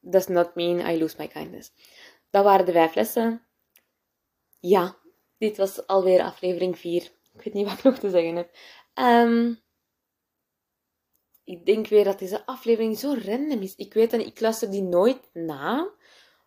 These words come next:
Omdat, ja, dat is gewoon vreemd om mijn eigen stem te horen. En it's just, it's just weird. <laughs> Dus ik luister dat nooit na. Maar ik kan me echt inbeelden dat als je daar naar luistert, dat je zou zijn van, "Waar is zij over bezig?" Snap je? Zo dat, ik, ik heb echt schrik dat ik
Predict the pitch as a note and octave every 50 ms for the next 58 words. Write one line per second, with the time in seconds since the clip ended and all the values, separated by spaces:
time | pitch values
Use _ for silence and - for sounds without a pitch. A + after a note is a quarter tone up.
0 | _ - - G3+ G3 F#3+ F#3 F3+ F3 E3 D3+ D3+ - - - E3+ E3 - - D3+
1 | D#3 D#3 E3+ D#3+ D#3+ D#3 D3 D3 D3 C#3+ - - D3 E3 G3 G3+ - A3+ A#3 A#3
2 | B3 B3 B3+ B3 A#3+ A3+ G3 - - E3+ D#3+ - - _ _ - _ _ _ _
3 | _ _ _ _ _ _ _ _ _ _ _ _ - - - - E3 - - -
4 | C#3+ F3+ F#3 G#3 - - - - - - - - D4+ C#4+ - - - - - -
5 | - - - - G#3 G#3 A#3+ A#3+ A#3 A#3+ A#3 - A#3 G#3 G3+ G3 G3 A3 C4 C4
6 | - F3+ D#3+ D3 C#3 C#3+ F3+ B3+ C#4+ - _ - - - - _ _ - F#3+ G3+
7 | G3+ G3 F#3 - - _ _ _ _ _ _ _ _ _ _ _ _ _ _ -
8 | A3 - - A3+ A3 A3+ - B3 A#3 - - _ _ - F3+ F#3+ G3 F#3+ A3 A3+
9 | A#3+ B3 A#3+ B3 B3 A#3+ A#3+ - - - - - - - G3 F#3 F3 E3+ D#3+ D#3+
10 | E3+ G#3+ A#3+ B3 A#3+ - - A#3+ A3+ - - - - - E3+ F3+ F3 F3+ F#3 F#3+
11 | G3 F#3+ F#3+ F#3 F3+ F3 F3 E3+ F3 _ _ _ _ _ _ _ _ _ _ _
12 | _ _ _ _ _ _ _ _ _ _ _ _ _ _ _ _ _ D#3+ _ -
13 | G3+ A3+ C#4+ D4 A3 - - - - - - - A#3 A#3 - _ - D4 G4 A4
14 | - - _ _ - - - - B3+ C#4 D#4 - - - A4 A4 A4 - - -
15 | - - E3+ F#3+ B3 C#4 C4+ - A3 - - - - - - G#3 A#3 A#3 - -
16 | - A#3+ A3+ G#3+ A3 A3 G#3+ - -